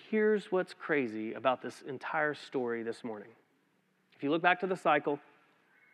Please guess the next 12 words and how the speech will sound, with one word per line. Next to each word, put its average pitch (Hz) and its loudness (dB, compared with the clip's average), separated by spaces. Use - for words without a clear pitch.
at 131 -6
this 160 2
point, 151 2
I - -12
think 143 0
it's 135 -2
on 139 -2
the 127 -8
screen, 147 -6
at 131 -12
this 165 2
point, 135 4